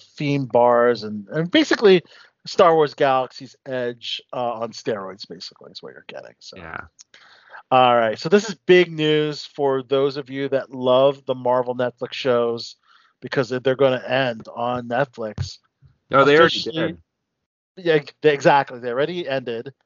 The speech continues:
Speaker 1: But
Speaker 2: Mm.
Speaker 1: Disney Plus will be the new home for those shows, guys. It's interesting because last week we were talking about this, and Jesse Fresco, the Hardcore Bloodshot, said that there's no way, it's a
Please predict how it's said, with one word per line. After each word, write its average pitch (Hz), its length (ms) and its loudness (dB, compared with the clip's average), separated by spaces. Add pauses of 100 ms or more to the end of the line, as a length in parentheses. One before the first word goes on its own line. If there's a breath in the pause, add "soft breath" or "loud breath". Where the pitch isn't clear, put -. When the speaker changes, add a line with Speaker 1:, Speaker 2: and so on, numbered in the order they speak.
(260)
Speaker 1:
But 139 180 0
Speaker 2:
Mm. - 40 -16
Speaker 1:
Disney 160 300 -4
Plus 156 340 0
will 143 320 0
be 139 220 -8
the 131 160 -6
new 135 240 -6
home 127 340 -4
for 120 140 -12
those 120 160 -2
shows, 127 340 2
guys. 113 340 0 (640 loud breath)
It's 185 160 4
interesting 226 320 0
because 156 200 -4
last 160 240 4
week 220 120 -14
we 170 60 -10
were 151 80 -2
talking 240 420 -6
about 127 320 -6
this, 120 440 -14 (560)
and 151 640 0
Jesse 190 340 -6 (100)
Fresco, 156 540 -2
the 127 80 -6
Hardcore 127 520 -6
Bloodshot, 120 680 -4 (560)
said 170 420 4
that 117 120 -10
there's 165 220 -20
no 285 160 2
way, 233 300 0
it's 143 160 -12
a 175 60 -16